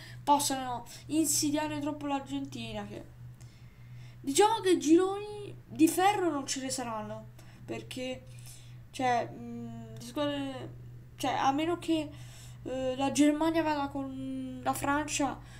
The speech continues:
cioè, veramente una, cioè, può capitare Germania, Croazia. Ehm,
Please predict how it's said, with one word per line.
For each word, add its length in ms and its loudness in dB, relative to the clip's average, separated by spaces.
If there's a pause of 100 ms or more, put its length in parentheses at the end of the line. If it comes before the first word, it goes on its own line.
cioè, 160 2
veramente 560 0 (180)
una, 520 2 (200)
cioè, 180 4
può 220 -2
capitare 460 0
Germania, 480 -4
Croazia. 840 -2 (2500)
Ehm, 1040 -4